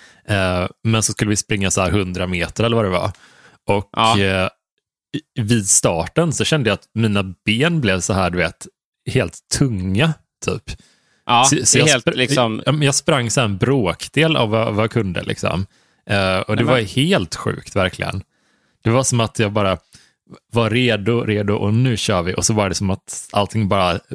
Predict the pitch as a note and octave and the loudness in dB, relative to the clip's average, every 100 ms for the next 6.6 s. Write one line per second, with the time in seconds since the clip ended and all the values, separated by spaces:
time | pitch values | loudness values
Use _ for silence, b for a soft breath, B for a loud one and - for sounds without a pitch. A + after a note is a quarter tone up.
0 | - G#2 A#2 G#2+ G2 - - - B2+ - | -4 0 0 -2 -6 -8 -6 0 0 -2
1 | - F#2+ D#2+ - - _ _ - D3+ E3+ | -6 -6 -6 -8 -20 _ _ -4 -2 2
2 | G#3 E3 B2+ E3+ D#3+ B2+ D3+ A3+ - A2 | 2 0 0 2 4 2 2 0 0 -2
3 | - _ - E3+ F#3 - G3 G3 D#3 D#3+ | -2 _ -6 2 2 2 2 2 4 2
4 | D3+ F3+ E3+ - G3+ E3+ D3+ B2 - D3+ | 2 2 2 2 0 2 2 2 2 2
5 | D3 D3+ E3 - D#3 E3 G3 G3 F3 D#3+ | 4 4 2 2 0 4 4 4 4 0
6 | D3 C3+ C#3 C#3 - | -2 -6 -8 -10 -12